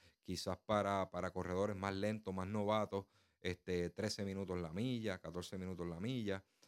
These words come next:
este, y no hay problema con eso, no pasa nada, como dicen los españoles, no pasa nada. Este, nos va a traer esos beneficios, como les dije, vamos a, a aprender a ma-, a, a, a metabolizar grasa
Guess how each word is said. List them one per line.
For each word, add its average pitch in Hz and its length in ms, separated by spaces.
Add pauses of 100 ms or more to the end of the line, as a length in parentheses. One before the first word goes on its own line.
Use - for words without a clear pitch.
este, 85 500 (240)
y 92 160
no 85 180
hay 117 120
problema 107 420
con 87 200
eso, 113 320
no 82 120
pasa 95 280
nada, 98 280
como 82 180
dicen 85 220
los 90 80
españoles, 85 460
no 80 100
pasa 90 280
nada. 87 360 (540)
Este, 87 800 (1700)
nos 85 140
va 92 100
a 98 40
traer 131 200
esos 117 240
beneficios, 117 500
como 87 160
les 82 160
dije, 110 340
vamos 85 240
a, 98 200
a 87 140
aprender 87 360
a 101 60
ma-, 98 220
a, 85 960
a, 82 60
a - 20
metabolizar 95 640
grasa 95 520